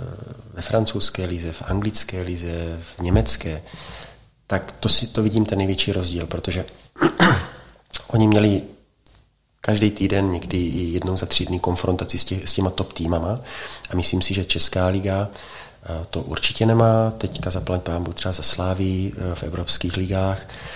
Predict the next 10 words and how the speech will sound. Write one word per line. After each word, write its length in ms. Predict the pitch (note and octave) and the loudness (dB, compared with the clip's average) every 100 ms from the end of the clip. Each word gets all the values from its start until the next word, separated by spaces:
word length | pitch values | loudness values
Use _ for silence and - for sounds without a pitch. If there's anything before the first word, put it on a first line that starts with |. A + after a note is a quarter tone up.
| - - | -14 -14
a 160 | - F#2+ F#2 F2+ F2 F2 F2+ | -4 0 0 0 -2 -4 -4
v 100 | - | -2
České 300 | - - A2 | 0 2 2
lize, 480 | F#2+ G2 G#2 F#2+ G2 - - - - - - G#2+ F2+ F#2 | 2 2 2 0 -6 -16 -20 -20 -20 -20 -20 -18 -16 -2
myslím 340 | F#2 G#2+ G2+ | 0 2 2
si, 480 | - G2 F#2+ F#2+ F#2+ - _ _ _ _ _ _ - | 2 0 0 -2 -4 -12 _ _ _ _ _ _ -8
abych 200 | F#2 F#2 | -4 -2
nikoho 240 | F#2 G#2 | 0 0
neurazil, 720 | E2 F2 F#2+ F#2 F#2+ F#2 F2+ - - - - - | 2 2 2 2 0 0 -4 -8 -18 -18 -18 -12
tak 320 | - - - | -10 -8 -12